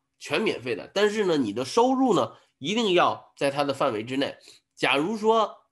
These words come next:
你这个收入太高了啊，你就没办法拿它这个 Medicaid，它就说你不合格啊，说你不合格。甚至呢，有一些人拿了这个 Medicaid 的计划之后呢，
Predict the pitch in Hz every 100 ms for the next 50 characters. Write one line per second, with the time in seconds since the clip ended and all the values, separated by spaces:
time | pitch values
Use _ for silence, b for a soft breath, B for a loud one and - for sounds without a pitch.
0 | - 120 113 139 131 170 175 165 175 151
1 | 165 185 - - _ _ _ _ 101 98
2 | - _ - 117 127 139 - - 110 117
3 | 147 233 - 107 98 87 - 110 101 71
4 | 85 95 73 - - _ _ - 147 156
5 | 139 - _ _ _ _ _ _ _ _
6 | _ - 170 127 107 202 180 - 104 139
7 | 160 113 101 123 156 - 107 110 120 143
8 | 104 139 117 120 123 85 107 - _ -
9 | 240 214 202 196 143 117 90 120 139 185
10 | 147 135 120 104 175 170 156 139 156 165
11 | - 180 156 143 160 156 143 147 151 156
12 | 113